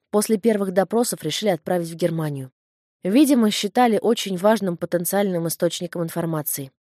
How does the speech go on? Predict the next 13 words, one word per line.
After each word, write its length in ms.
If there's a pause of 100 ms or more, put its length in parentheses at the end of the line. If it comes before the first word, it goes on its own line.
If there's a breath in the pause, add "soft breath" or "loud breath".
(560)
По 100
дороге 360
в 60
Германию 580
он 180
вместе 380
с 60
товарищем 540
по 100
несчастью 580
бежал 340
из 140
поезда, 520